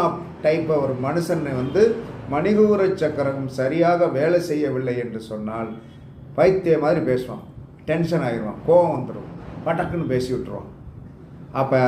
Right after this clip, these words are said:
அவனுக்கு அப்பயே தெரிஞ்சுக்கலாம், ஒருத்தன் படக்குன்னு கோவப்படுறான்னா அவனுக்கு மணிபூரக சக்கரம் வேலை செய்யல. அவனுக்கு தான் என்ன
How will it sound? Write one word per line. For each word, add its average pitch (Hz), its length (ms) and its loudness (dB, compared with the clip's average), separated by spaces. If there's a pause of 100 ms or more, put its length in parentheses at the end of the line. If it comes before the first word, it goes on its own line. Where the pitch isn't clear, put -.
(140)
அவனுக்கு 156 320 2 (320)
அப்பயே 170 220 2
தெரிஞ்சுக்கலாம், 123 580 -4
ஒருத்தன் 120 320 -4
படக்குன்னு 147 400 0
கோவப்படுறான்னா 143 600 2
அவனுக்கு 123 280 -4
மணிபூரக 151 460 2 (100)
சக்கரம் 123 420 -4 (600)
வேலை 160 260 4
செய்யல. 117 220 0 (340)
அவனுக்கு 156 340 0
தான் 165 200 0
என்ன 143 100 -2